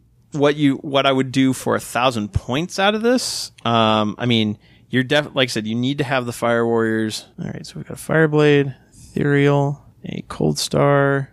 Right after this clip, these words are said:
We'll just give 'em the stock weapon since they seem to like that. We'll go for at least three strike squads, 'cause like I said, eh, we'll go four. You're gonna build that extra box. Uh, squad of, two squads of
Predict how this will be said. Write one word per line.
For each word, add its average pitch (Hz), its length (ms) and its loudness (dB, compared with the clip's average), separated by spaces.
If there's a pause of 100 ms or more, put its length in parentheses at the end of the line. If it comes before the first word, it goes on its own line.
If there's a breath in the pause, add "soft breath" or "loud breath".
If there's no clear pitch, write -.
We'll 131 520 -2
just - 340 -2
give 139 140 4
'em 131 80 0
the 120 80 0
stock 120 400 0
weapon 120 320 2
since 117 240 -6
they - 60 -10
seem 113 180 -2
to 113 80 -2
like 113 220 0
that. 135 440 0 (720 soft breath)
We'll - 160 -4
go 50 380 -2
for - 300 -8 (640)
at - 200 -4
least 151 320 0
three 123 160 0
strike 131 340 0
squads, 117 1080 0
'cause - 180 -20
like - 100 -6
I - 20 -10
said, 107 300 -2
eh, 117 260 2
we'll 131 140 2
go 117 120 4
four. 107 380 0
You're 117 140 -2
gonna 107 100 -2
build 104 160 -2
that 104 140 -2
extra 104 260 -4
box. 101 380 0 (300 soft breath)
Uh, 107 480 0
squad 113 600 2
of, 107 920 -2 (320)
two 196 180 -6
squads - 300 -4
of - 60 -10